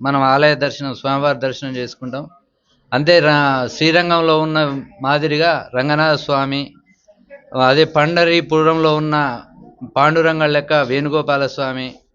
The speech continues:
విల్-, ఆ, విల్లుపుత్తూరులో ఉన్నట్టు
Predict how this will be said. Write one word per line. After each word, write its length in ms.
విల్-, 300
ఆ, 100
విల్లుపుత్తూరులో 760
ఉన్నట్టు 680